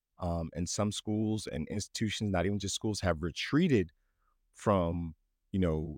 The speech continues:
their stated goals of being diverse, equitable, and inclusive.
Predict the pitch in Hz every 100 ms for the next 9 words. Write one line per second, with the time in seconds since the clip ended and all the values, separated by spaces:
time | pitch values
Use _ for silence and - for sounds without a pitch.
0 | 76 85 82 - - 113 120 82 76 78
1 | 80 78 78 69 76 82 82 76 73 78
2 | - - _ _ _ - 92 - 85 82
3 | 76 73 - 90 - 82